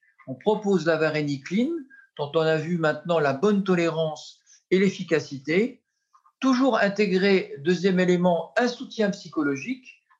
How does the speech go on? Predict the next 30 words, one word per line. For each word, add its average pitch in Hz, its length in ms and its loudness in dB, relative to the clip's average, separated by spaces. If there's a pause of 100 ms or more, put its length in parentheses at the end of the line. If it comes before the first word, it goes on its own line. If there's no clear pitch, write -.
(140)
encourager, 175 880 0
féliciter, 170 960 -2
valoriser, 175 840 -2 (520)
associer, 175 540 0
si 180 220 -6
on 170 120 2
le 170 140 -4
peut, 175 220 4
des 190 240 -2
T 185 120 0
C 151 200 -8
C, 156 460 -6 (460)
et 175 140 2
en 175 120 0
tout 180 200 -8
cas, 214 420 0
euh, 98 220 -10
proposer 175 800 0
un 220 140 2
suivi 202 600 -4 (260)
prolongé 196 800 -2
et 214 80 4
régulier, 180 680 -2 (440)
suivi 208 600 -2
qui 170 160 -8
doit 185 180 2
durer 190 600 -2 (200)
de 165 140 0
six 175 260 -6
mois 180 540 -2